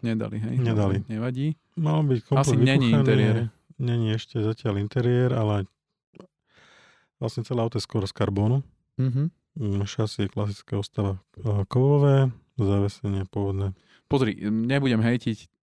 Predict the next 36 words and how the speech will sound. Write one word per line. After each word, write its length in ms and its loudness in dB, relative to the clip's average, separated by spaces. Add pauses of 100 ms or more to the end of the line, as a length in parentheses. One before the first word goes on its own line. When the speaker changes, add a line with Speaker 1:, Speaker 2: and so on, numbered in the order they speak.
(300)
Speaker 1:
stojí 320 0
to 120 0
veľa, 340 2
ale 260 -4
cením, 580 -2
že 240 -8
Ford, 420 -2 (320)
alebo 260 -4
respektíve 380 -6
Američania, 480 -2
prišli 400 -4
s 80 -2
niečím 320 -2
takýmto, 720 -4
čo 140 -6
nie 220 2
je 80 2
úplne 300 -2
typické 460 -8
pre 180 -4
nich. 280 -4
Speaker 2:
Mhm. 360 0 (640)
Speaker 1:
A 100 -8 (260)
v 120 -10
dnešnej 380 0
dobe 400 -2 (180)
elektrifikácie 1120 -6 (460)
Speaker 2:
Však 260 -6
to 120 -6
je 100 4
to, 160 2
že 160 6
to 160 -4
ti 200 -6
hovorím, 340 2
že 120 -4